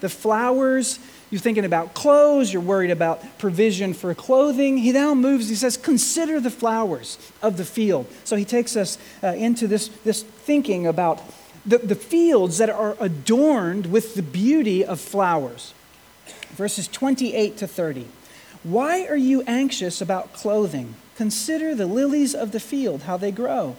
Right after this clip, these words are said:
They neither toil nor spin. And yet I tell you, even Solomon in all of his glory was not arrayed like one of these. But if God so clothes the grass of the field,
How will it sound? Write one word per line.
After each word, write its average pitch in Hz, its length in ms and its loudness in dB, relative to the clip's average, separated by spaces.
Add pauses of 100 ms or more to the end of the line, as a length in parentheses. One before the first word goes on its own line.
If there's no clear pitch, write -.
(140)
They 254 100 -4
neither 294 340 0
toil 160 580 -6
nor 247 260 -2
spin. 151 500 -6 (440)
And 226 140 0
yet 277 200 4
I 208 100 -4
tell 349 340 -4
you, 208 200 0
even 196 340 -2
Solomon 247 560 -2
in 185 140 -6
all 359 340 -2
of 285 80 -4
his 185 140 -4
glory 151 360 -6
was 214 160 -4
not 285 240 -2
arrayed 196 540 -4
like 196 180 -2
one 214 140 -4
of 233 100 -4
these. 302 420 -6 (420)
But 233 100 -2
if 233 200 -2
God 277 380 -2
so 285 340 -4
clothes 190 800 -2
the 175 80 -8
grass 247 480 -4
of 208 120 -2
the 175 100 -4
field, 196 640 -2